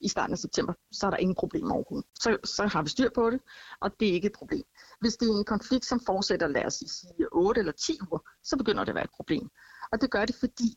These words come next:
at, øh, sygeplejerskeuddannelsen er underlagt et E U-direktiv, som siger, hvor meget praktik skal de studerende have for at kunne blive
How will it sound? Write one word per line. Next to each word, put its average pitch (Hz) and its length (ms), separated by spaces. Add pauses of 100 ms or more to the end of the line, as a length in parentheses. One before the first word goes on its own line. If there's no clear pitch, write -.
(160)
at, 202 120 (160)
øh, 165 100
sygeplejerskeuddannelsen - 1000 (260)
er 196 140
underlagt 190 640
et - 200 (220)
E 277 100 (260)
U-direktiv, - 840 (320)
som 233 220
siger, 254 560 (100)
hvor 196 100
meget 160 300
praktik - 400
skal - 220
de 196 80
studerende - 420
have - 240
for - 60
at - 80
kunne - 180
blive 240 240